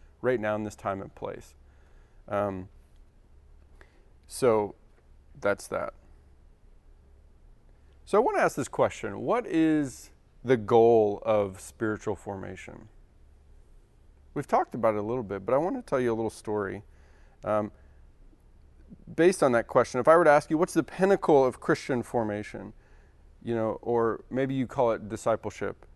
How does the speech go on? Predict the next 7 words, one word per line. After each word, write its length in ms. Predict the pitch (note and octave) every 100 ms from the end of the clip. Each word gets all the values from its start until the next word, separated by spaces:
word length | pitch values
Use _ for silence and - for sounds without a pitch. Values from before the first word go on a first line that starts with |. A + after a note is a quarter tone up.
| - _ _ _ - - - - _ -
what 300 | B2 F#3 A#3+
would 240 | A#3+ F3+
you 460 | E3 E3 D3+ B2+ -
name 440 | A2+ A#2 A#2+ B2+ A#2+
it 140 | - -
to 120 | - F#2+
be? 340 | G2 F2